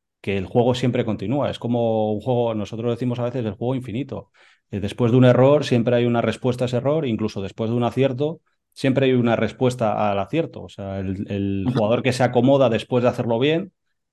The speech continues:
Speaker 1: también es, es perder un poco. O sea, no te puedes acomodar, y esto también lo hemos visto en muchos jugadores y lo comentaba antes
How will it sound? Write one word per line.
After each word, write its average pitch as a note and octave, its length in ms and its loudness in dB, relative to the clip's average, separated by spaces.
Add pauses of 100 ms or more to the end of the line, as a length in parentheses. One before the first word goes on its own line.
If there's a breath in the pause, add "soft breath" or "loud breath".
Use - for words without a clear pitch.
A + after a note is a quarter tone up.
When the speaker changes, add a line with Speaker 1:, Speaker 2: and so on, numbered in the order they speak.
(240)
Speaker 1:
también A2+ 280 0
es, - 160 -4 (140)
es A#2 140 -6
perder A#2 340 4
un G#2+ 100 2
poco. D3+ 260 2
O G2 60 -4
sea, G2 560 -6
no A2 120 -2
te A2+ 80 -4
puedes A2+ 320 -4
acomodar, A2+ 360 -2
y G#2+ 40 -2
esto G#2+ 160 -6
también G#2+ 240 -2
lo G#2+ 60 0
hemos G2+ 120 -4
visto G#2+ 180 -6
en G#2+ 60 -2
muchos G#2+ 200 -6
jugadores A2+ 340 -2
y - 20 -6
lo G#2 100 -4
comentaba G2 440 -4
antes G#2+ 460 -2